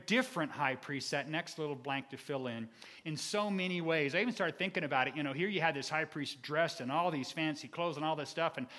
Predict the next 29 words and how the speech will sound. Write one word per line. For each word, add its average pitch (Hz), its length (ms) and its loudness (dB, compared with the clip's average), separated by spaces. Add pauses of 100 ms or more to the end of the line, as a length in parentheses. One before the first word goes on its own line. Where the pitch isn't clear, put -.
(140)
I 156 40 -6
think 170 160 0
about 127 240 0
Jesus 156 400 -2
in 123 80 -2
his 143 220 -2
moment 151 260 0
of 127 80 -6
sacrifice. 147 560 0
He 156 160 -6
was 123 240 -6
dirty, 143 440 -4 (880)
wearing 135 540 0 (460)
nothing, 131 680 -4 (140)
most 117 260 -8
scholars 123 400 -4
believe, 113 300 -8
by 120 100 -2
the 117 120 -8
time 127 220 -4
he 120 40 -4
was 113 140 -10
crucified. 120 640 -4 (360)
Bloody, 160 500 0
stinky, 160 680 -6
dis-, 135 300 -8 (320)
you 147 80 -4
know, 127 80 -2
just 147 220 -8